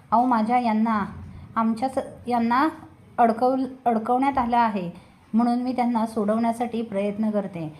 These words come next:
अर्जुन म्हणतो, "नेमकं काय झालं मीरा, मला सांग." मीरा घडलेला सगळा प्रकार अर्जुनला सांगते. अर्जुन म्हणतो, "बाप रे, एवढं मोठं प्रकरण आहे,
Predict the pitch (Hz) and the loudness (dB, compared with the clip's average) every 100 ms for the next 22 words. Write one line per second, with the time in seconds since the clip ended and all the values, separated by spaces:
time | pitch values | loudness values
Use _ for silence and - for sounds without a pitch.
0 | - - 208 202 233 247 254 220 226 220 | -18 -6 -2 0 0 0 -2 -2 -2 0
1 | 214 262 262 262 262 269 269 254 226 226 | 0 0 2 2 2 0 0 0 0 0
2 | 240 208 220 226 208 165 143 - - - | 0 2 0 0 -2 -4 -8 -14 -20 -8
3 | - 247 233 233 233 208 220 220 226 226 | -2 2 4 4 2 -2 2 2 2 0
4 | 214 254 262 254 202 208 254 - - - | 0 0 0 0 0 -2 -4 -10 -18 -20
5 | - - - - - - - - - 208 | -20 -20 -20 -20 -20 -20 -20 -10 0 0
6 | 196 214 226 214 202 185 180 175 214 202 | 2 0 2 0 -2 -4 -8 -2 0 0
7 | 240 247 247 220 214 202 214 220 202 208 | 0 0 0 0 0 2 2 2 -2 -2
8 | 226 208 - - - - 233 254 311 311 | 0 -2 -8 -20 -12 -2 2 4 2 4
9 | 311 311 294 294 294 285 247 220 | 2 2 2 2 2 0 -2 -4